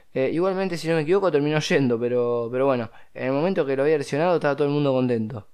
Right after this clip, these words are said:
Pasamos ahora con el cuarto jugador, que es la joya eterna, estoy hablando de Paulo Dybala. Ya tiene veintisiete años y todavía no tuvo un partido decente con la selección argentina. Eh, hasta en un momento llegó a decir que,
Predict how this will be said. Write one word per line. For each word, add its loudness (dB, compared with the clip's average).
Pasamos 4
ahora 4
con 2
el 2
cuarto 4
jugador, 8
que 0
es 0
la 2
joya 2
eterna, 2
estoy 2
hablando 2
de 4
Paulo 4
Dybala. 2
Ya -2
tiene 2
veintisiete 0
años -2
y -4
todavía 4
no 0
tuvo 0
un 0
partido 0
decente 2
con -2
la -2
selección -2
argentina. -6
Eh, 0
hasta -2
en 4
un 4
momento 2
llegó 0
a 4
decir -2
que, -4